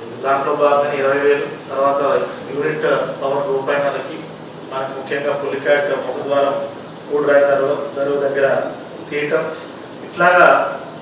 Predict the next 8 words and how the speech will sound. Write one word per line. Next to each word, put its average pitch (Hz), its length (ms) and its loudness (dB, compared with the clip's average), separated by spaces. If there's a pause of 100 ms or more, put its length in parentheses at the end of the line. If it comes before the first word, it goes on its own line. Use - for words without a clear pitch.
(120)
అన్ని 165 200 -4
విధాలుగా 170 720 2
ఇంకా - 260 2
ఇన్ఫ్రాస్ట్రక్చర్. 160 680 -2
ఈరోజైతే 170 440 2
మరొకసారి 165 640 0
మనందరం - 460 -4
కూడా - 440 4